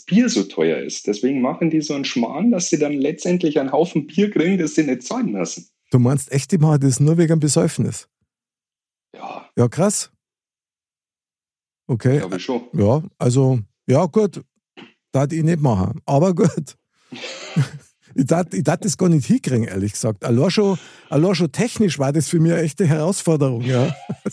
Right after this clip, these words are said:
Speaker 2: <laughs> Ja, Foxy, stark. Nicht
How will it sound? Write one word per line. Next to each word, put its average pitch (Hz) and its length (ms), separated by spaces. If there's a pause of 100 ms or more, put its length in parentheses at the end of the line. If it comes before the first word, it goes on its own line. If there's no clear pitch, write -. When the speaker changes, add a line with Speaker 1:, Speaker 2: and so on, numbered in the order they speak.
(460)
Speaker 2:
<laughs> - 840
Ja, 226 240
Foxy, 156 520
stark. 220 360 (160)
Nicht 147 120